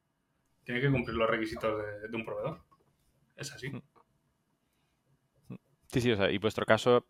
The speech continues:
Speaker 2: eh, eh, creo que ese ejemplo queda bastante claro, ¿no? O sea, el, eh, me falta este componente justo, me paralizas la línea de producción, o sea, y esta mejora,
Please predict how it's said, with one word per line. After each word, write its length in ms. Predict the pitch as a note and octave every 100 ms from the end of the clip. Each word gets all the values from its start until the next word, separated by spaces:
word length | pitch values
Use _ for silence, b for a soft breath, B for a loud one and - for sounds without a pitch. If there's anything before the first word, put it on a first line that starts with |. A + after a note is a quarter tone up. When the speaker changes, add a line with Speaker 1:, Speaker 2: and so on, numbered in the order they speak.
| -
Speaker 2:
eh, 280 | G2+ G2 F2
eh, 380 | F#2+ F#2 F#2 F2+
creo 160 | G#2 G#2
que 60 |
ese 100 | G#2
ejemplo 260 | - G2+ A2
queda 140 | G#2
bastante 360 | F#2+ - F#2+ F2+
claro, 300 | F#2+ G2 E2+
¿no? 120 | A#2
O 40 |
sea, 260 | A#2+ F2+ F2
el, 240 | F2 F2 -
eh, 200 | F#2+ F2+ B B B B - _ F#2+
me 100 | -
falta 640 | G#2 G#2+ A2 G#2+ G#2+ G#2+
este 320 | G#2+ - G#2 G2
componente 580 | G#2 G2+ G2+ G2+ G2+
justo, 480 | G2+ A#2+ A2+ B2+ C#3
me 160 | A2 -
paralizas 480 | F2+ F2+ F#2+ G#2 G2
la 60 |
línea 160 | G2 G2
de 80 | F#2+
producción, 520 | F#2+ F#2+ G#2 A2 B2+
o 100 | G2
sea, 340 | - F2 F2+ G2
y 160 | F#2+
esta 220 | G2 A2+
mejora, 560 | G#2+ A2 - A#2 B2